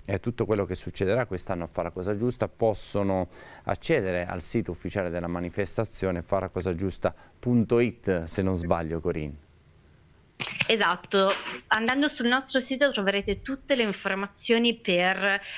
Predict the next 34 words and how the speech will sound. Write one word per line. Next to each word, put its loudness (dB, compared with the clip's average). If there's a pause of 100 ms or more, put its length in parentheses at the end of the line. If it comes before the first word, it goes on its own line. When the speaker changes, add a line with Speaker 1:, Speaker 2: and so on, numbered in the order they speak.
(100)
Speaker 2:
accedere 0
alla 2
fiera, 2
acquistare 0
i -2
biglietti 2
che -2
vi 2
consigliamo 0
di, 2
consigliamo 2
di 0
comprare 0
in 2
anticipo -2
per -2
evitare 0
appunto -2
delle 0
code, 2 (520)
e 6
il -2
programma 0
culturale -2
diviso 0
per 2
temi, 6
mo-, 6
eh, 4
tipologie, 4
perché 0
come 2
vi 0
anticipavo 0